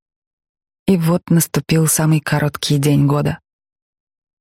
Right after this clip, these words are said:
Люди плясали в снегу и жгли костры в честь солнцеворота. Наконец-то на весну повернуло. Но весна не пришла. Свинцовое небо чуть побледнело,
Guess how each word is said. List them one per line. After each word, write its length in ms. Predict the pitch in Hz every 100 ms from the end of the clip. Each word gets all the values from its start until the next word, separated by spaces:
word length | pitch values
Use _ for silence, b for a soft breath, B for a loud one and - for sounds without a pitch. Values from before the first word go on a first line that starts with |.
| _
Люди 360 | 180 220 247 214
плясали 560 | 202 180 - 196 185 165
в 60 |
снегу 440 | - 185 175 185 196
и 100 | 175
жгли 340 | 156 170 180
костры 540 | - 175 - 185 185
в 80 | 175
честь 280 | - 156 -
солнцеворота. 960 | - 156 151 156 156 156 156 - - - _ _ _ _ _
Наконец-то 760 | - 170 165 165 160 160 - 147
на 120 | 147
весну 380 | 147 - 151 143
повернуло. 680 | 143 147 143 147 143 151 - _ _ _ _ _ _ _ _ _ _ _ _ _ _ _ _
Но 100 | 170
весна 340 | 170 165 175 170
не 100 | 160
пришла. 540 | - 156 - 160 147 _ _ _ _ _ _ _ _ _ _ _ _ _ _
Свинцовое 580 | - 151 143 165 151 147
небо 280 | 147 151 139
чуть 280 | - - -
побледнело, 840 | 143 147 147 156 151 143 143